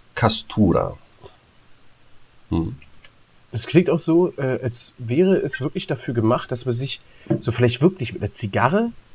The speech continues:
Speaker 1: Ja.
Speaker 2: und einem, und einem, und einem geilen, äh, äh, Glas Whisky pur, ähm,
Speaker 1: Ich zeig
Speaker 2: geil
Speaker 1: gerade
Speaker 2: aus.
Speaker 1: das, äh, ich zeig gerade das Buch in die Kamera. Also Arbeit kann's sehen, ihr könnt's
Speaker 2: Ja,
Speaker 1: nicht sehen.
Speaker 2: ja.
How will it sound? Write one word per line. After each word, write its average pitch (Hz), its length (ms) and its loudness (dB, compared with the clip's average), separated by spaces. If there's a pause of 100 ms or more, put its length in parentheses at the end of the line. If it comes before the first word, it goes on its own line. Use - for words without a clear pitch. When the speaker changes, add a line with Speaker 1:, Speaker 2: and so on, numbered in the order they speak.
(420)
Speaker 1:
Ja. 123 120 6
Speaker 2:
und 123 140 0
einem, 113 300 4
und 131 180 -2
einem, 123 160 0
und 127 200 -2
einem 120 140 0
geilen, 151 460 2 (600)
äh, 131 160 4
äh, 127 180 2
Glas 120 420 2
Whisky 190 500 0 (140)
pur, 240 340 0 (1080)
ähm, 143 480 4 (520)
Speaker 1:
Ich - 140 0
zeig 110 140 8
Speaker 2:
geil 107 80 4
Speaker 1:
gerade 101 160 10
Speaker 2:
aus. 95 60 8
Speaker 1:
das, 95 180 6
äh, 90 240 6
ich 80 80 0
zeig 95 160 0
gerade 95 160 4
das 87 140 4
Buch 110 180 0
in 101 80 2
die 95 80 2
Kamera. 107 340 6
Also 82 260 4 (300)
Arbeit 98 280 8
kann's 85 200 4
sehen, 101 180 6
ihr 90 120 0
könnt's - 180 8
Speaker 2:
Ja, - 40 4
Speaker 1:
nicht 107 100 2
sehen. 98 220 2
Speaker 2:
ja. 135 80 2